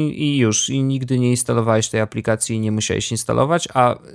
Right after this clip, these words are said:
skorzystałeś z tego czegoś zupełnie tak, jakbyś korzystał z aplikacji. Czyli były guziczki, były animacje, było wszystko tak, jak jest normalnie w apce.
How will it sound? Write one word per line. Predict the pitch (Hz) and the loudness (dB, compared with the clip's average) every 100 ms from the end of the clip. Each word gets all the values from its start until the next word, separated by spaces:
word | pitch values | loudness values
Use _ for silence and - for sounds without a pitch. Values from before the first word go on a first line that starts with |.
| - | -10
skorzystałeś | - - - 139 123 - - 143 139 127 | -8 -6 0 2 2 0 2 4 4 2
z | - | 0
tego | 123 117 | 0 0
czegoś | 131 143 135 127 | 0 2 0 0
zupełnie | 127 120 143 151 143 | -4 -2 0 0 0
tak, | - 123 | -4 -2
jakbyś | 117 113 - | -4 -4 -6
korzystał | 107 104 - 104 | -4 -4 -2 -2
z | |
aplikacji. | 101 - 101 92 - - | -4 -4 -4 -6 -6 -8
Czyli | - 107 | -6 -4
były | 107 104 98 | -2 -2 -2
guziczki, | 101 104 123 127 - - 127 | -2 0 2 2 -2 0 2
były | 113 101 101 | 2 0 0
animacje, | 101 101 113 120 - 110 104 | -2 2 4 2 2 2 2
było | 98 | 0
wszystko | 90 - 104 - 104 | -4 -4 -4 -4 -4
tak, | 98 95 | -4 -4
jak | 92 | -4
jest | 101 - | -4 -2
normalnie | 104 101 101 | -2 0 0
w | 95 | 0
apce. | 82 - - | -2 -6 -10